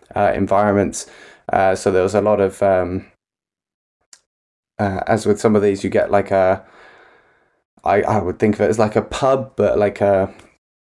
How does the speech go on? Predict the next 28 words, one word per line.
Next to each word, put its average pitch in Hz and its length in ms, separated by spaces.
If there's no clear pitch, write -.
a 113 80
venue 120 340
where 110 100
you 101 180
would 101 220
drink 104 420
and 98 260
have 101 280
music 95 420
after, 95 600
after - 280
your 85 60
sort - 160
of - 140
day 85 160
at 67 120
work, 85 260
your 98 140
long, 95 240
hard 95 160
day 92 120
at 80 100
work. 87 260
And 110 160
that's 110 260
where 110 180
these, 101 380
um, 95 500